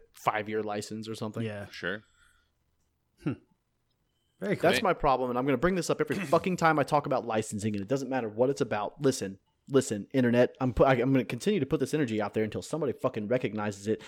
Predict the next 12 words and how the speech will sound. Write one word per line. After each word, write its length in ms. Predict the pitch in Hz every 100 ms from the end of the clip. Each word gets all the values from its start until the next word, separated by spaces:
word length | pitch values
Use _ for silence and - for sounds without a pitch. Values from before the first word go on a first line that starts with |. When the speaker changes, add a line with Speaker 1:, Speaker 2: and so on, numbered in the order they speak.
| -
Speaker 1:
and 120 | -
I 100 | 123
get 120 | 156 120
my 100 | 110
goddamn 440 | 143 135 - 131
vindication 640 | 110 117 107 160 160 123 117 - -
in 120 | 151
the 60 | 147
form 440 | - 165 151 131 139 - -
of 140 | 127
a 60 | 127
new 260 | 123 147